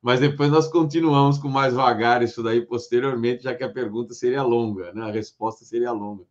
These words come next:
Se poderia explorar um pouco mais, é, o que tem, o que você tem visto em relação à aplicação da limbit na prática, em termos de responsabilização dos gestores.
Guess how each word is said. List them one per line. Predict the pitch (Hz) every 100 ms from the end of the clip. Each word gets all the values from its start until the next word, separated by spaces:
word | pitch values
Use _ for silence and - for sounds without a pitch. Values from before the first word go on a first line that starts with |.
| _ _ _ _ _ _
Se | - 98
poderia | 104 117 110 127
explorar | - - 123 117 117
um | 104
pouco | 117 117 117
mais, | 110 120 123 104
é, | 120 110 110 104 101 98 -
o |
que | 95 104
tem, | 101 101
o | 101
que |
você | 117
tem | 117 113
visto | 110 117
em | 107
relação | 117 110 - 120 120
à |
aplicação | 117 117 117 104 - 117 110 - _ _ _
da | 110 113
limbit | 101 135 135 117 -
na | 117 110
prática, | - 107 123 123 -
em | 110
termos | 107 113 117
de | 107
responsabilização | 113 117 117 113 113 117 117 113 - 117
dos | 113
gestores. | 110 117 - 104 95 -